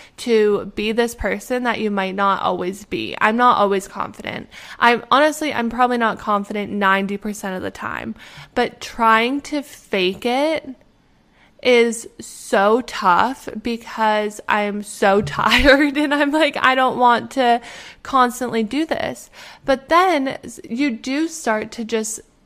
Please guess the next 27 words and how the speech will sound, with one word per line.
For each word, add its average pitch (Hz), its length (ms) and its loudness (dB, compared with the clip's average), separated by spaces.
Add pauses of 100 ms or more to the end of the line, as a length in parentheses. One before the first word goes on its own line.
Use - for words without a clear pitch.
(180)
kind 254 280 -4
of 226 300 -2
grow 214 540 2
into 214 500 -6
this 202 500 -8 (120)
confidence 233 640 -2
that 202 160 -6
you're 202 140 -2
pretending 202 920 -6
to 196 200 -6
exude. 196 720 -6 (340)
And 240 200 -2
you 233 100 -2
do 254 340 -4
start 220 400 -4
to 240 100 -12
fully 208 400 -4
embody 190 560 -4
it, - 220 -4
and 214 120 -6
you 214 100 -4
do 233 280 -6
start 220 340 -6
to 220 80 -12
become 214 360 -10
that 185 220 -4
person. - 640 -12